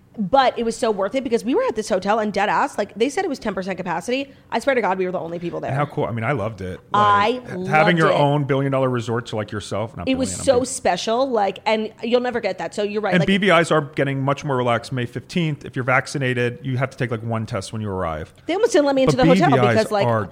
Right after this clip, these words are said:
Speaker 1: my test
Speaker 2: gorgeous.
Speaker 1: results hadn't come back yet. It was
Speaker 2: B V Is
Speaker 1: torture.
Speaker 2: are very toasty.
Speaker 1: Yes.
Speaker 2: The soggy dollar
Speaker 1: It's so,
Speaker 2: is
Speaker 1: and you
Speaker 2: a
Speaker 1: know what?
Speaker 2: toast central.
Speaker 1: I've never been,
Speaker 2: I-, if you
Speaker 1: but
Speaker 2: know, you
Speaker 1: you're
Speaker 2: know.
Speaker 1: always going to the Maldives.
Speaker 2: Maldives. And Maldives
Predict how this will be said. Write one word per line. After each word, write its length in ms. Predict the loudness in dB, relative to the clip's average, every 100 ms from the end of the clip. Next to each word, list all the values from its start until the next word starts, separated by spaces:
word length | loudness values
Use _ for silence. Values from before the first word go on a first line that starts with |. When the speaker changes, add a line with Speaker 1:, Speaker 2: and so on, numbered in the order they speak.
| -6
Speaker 1:
my 240 | 0 2
test 120 | 2 2
Speaker 2:
gorgeous. 160 | -2
Speaker 1:
results 220 | -2 -2 -2
hadn't 160 | -4
come 100 | -2
back 220 | -2 -2 -2
yet. 160 | -4
It 40 | -4
was 140 | -4
Speaker 2:
B 80 | 2 2
V 80 | 6
Is 20 |
Speaker 1:
torture. 180 | 4 4
Speaker 2:
are 20 |
very 220 | 2 0 -2
toasty. 560 | -4 -4 -6 -8 -8 -10 -10
Speaker 1:
Yes. 220 | 0 2 4
Speaker 2:
The 40 |
soggy 300 | 6 6 6
dollar 720 | 4 6 6 4 4 2 2 2
Speaker 1:
It's 180 | 0 -2
so, 260 | -4 2 2
Speaker 2:
is 80 |
Speaker 1:
and 100 | 2
you 60 | 0
Speaker 2:
a 60 | 2
Speaker 1:
know 80 |
what? 120 | 2 2
Speaker 2:
toast 380 | 2 0 -10 -8
central. 760 | -2 -2 -2 0 0 0 -6 -4
Speaker 1:
I've 120 | -2
never 220 | 0 0
been, 400 | -2 -2 -4 -6
Speaker 2:
I-, 40 | -8
if 60 |
you 60 | -10 -2
Speaker 1:
but 280 | 2 2 2
Speaker 2:
know, 80 | 0
you 160 | -2
Speaker 1:
you're 160 | 0 2
Speaker 2:
know. 60 |
Speaker 1:
always 240 | 2 0 -2
going 120 | -4
to 60 | -4
the 60 |
Maldives. 640 | -6 -8 -10 -14 -16 -18 -20 -18 -6
Speaker 2:
Maldives. 500 | -2 0 2 0 -2
And 160 | 0 2
Maldives 420 | 2 2 2 0